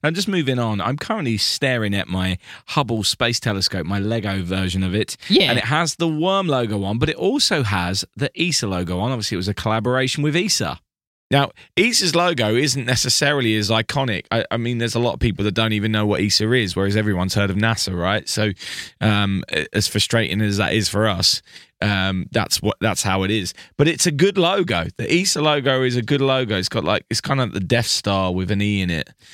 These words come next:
Speaker 1: Um, <laughs>
Speaker 2: Yeah.
Speaker 1: and then the word esa, uh, next to it. Which
Speaker 2: It's funny you mention that because the esa logo that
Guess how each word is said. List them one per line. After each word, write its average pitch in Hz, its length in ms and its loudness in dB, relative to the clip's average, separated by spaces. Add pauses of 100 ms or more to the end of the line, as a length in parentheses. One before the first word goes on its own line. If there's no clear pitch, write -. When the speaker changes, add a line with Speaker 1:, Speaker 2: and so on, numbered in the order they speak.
(240)
Speaker 1:
Um, 98 460 0 (120)
<laughs> - 0 - (500)
Speaker 2:
Yeah. 180 420 6
Speaker 1:
and 110 200 6
then 104 100 2
the 104 80 2
word 107 300 2
esa, 113 500 0 (520)
uh, 92 260 -2
next 104 320 -2
to 92 120 -6
it. - 160 -6
Which - 140 -8 (180)
Speaker 2:
It's 202 140 2
funny 247 300 4
you 208 80 6
mention 185 320 4
that 226 260 2
because 170 420 2
the 170 260 0
esa 240 180 2
logo 214 540 2
that 175 300 2